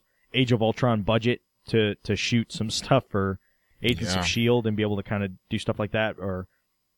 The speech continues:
Speaker 1: um, my, my guess is probably they were just visiting the set, uh, just being part of the family. But, uh, but I guess we'll wait and see.
Speaker 2: I do not see, I'm on, uh, Clark Gregg's I M D B page right now, and I do not see an entry for, uh,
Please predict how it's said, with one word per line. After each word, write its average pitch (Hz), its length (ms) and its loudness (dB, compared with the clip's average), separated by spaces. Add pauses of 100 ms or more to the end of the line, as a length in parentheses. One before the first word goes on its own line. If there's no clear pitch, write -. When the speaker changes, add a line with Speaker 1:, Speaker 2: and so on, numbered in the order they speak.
(140)
Speaker 1:
um, 92 440 -6
my, 117 180 -2
my 131 160 2
guess 165 260 4
is 117 60 -2
probably 117 240 2
they 101 100 0
were 98 60 0
just 92 200 -4
visiting 98 400 -2
the 87 60 -4
set, 95 360 -2 (260)
uh, 87 280 -10 (200)
just - 160 -12 (100)
being 98 180 -2
part 98 180 -4
of - 40 -10
the 92 60 -12
family. 92 540 -6 (580)
But, 95 260 -6
uh, 90 180 -6 (200)
but - 80 -2
I 151 60 -2
guess 170 160 -6
we'll 160 100 2
wait 160 160 -2
and 131 80 -12
see. 185 220 -8 (1200)
Speaker 2:
I 95 40 -4
do 101 160 0
not 107 260 2
see, 101 480 2 (1040)
I'm 107 120 0
on, 101 180 2
uh, 90 320 -2
Clark 98 240 -4
Gregg's 90 320 -4
I 85 120 -4
M 92 80 -2
D 87 120 -6
B 90 180 -6
page 87 340 -6
right 82 160 -8
now, 87 140 -8
and 85 100 -4
I 85 80 -8
do 82 140 -10
not 87 220 -4
see 90 140 2
an 87 100 -4
entry 87 300 -6
for, 80 380 -12
uh, 80 180 -10